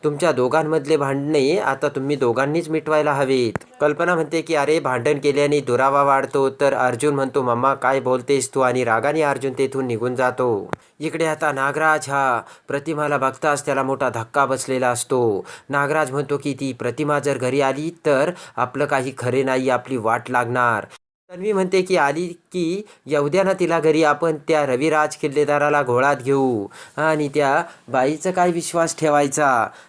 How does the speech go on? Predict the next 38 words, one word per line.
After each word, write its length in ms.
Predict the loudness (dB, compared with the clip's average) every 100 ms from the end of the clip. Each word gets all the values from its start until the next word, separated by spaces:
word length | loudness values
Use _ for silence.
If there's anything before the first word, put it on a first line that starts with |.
| -2
तर 300 | 0 2 0
नागराज 440 | 0 0 0 -2
म्हणतो, 220 | -2 -2 0
"वेडी 300 | 0 0 0
आहेस 180 | -2
का 120 | -2 -2
तू?" 280 | 0 0 -2 -6 _ _ _ -6
नागराज 400 | -4 -2 -2 -2
म्हणतो 280 | -4 -2 -4
की 140 | -4
"ती 240 | -6 -8 -4
एका 280 | -4 -2 -2
मुलीची 400 | -2 -6 -4 0
आई 240 | 2 2
आहे." 540 | 2 2 4 4 2 0 -6 -20 _ _ _
रविराजला 600 | -6 -2 2 0 0 0
एकट्याला 420 | 0 0 -2 -2
फसवणं 420 | -2 -2 -4 -2 -2
खूप 220 | -4 -4
सोपं 280 | -4 0 2
होतं. 560 | 2 2 2 4 2 0 -10 _ -2
नागराज 380 | -2 0 0 0
म्हणतो, 200 | 0 0
"तुला 280 | 0 0 0
तर 120 | -2 0
ते 80 | -2
सहज 320 | 2 2 2
ओळखतील 560 | 2 2 0 0 0
आणि 360 | 0 0 0 0
रविराजला 600 | 0 0 0 0 0 -4
जर 140 | -2 -2
शंका 360 | -2 -2 0
आली 180 | 0 -2 -4
तर 100 | -2
काय 220 | 0 -2
करणार 360 | 0 -2 -2 0
आहोत 320 | 0 0 0
आपण?" 460 | 0 0 0 0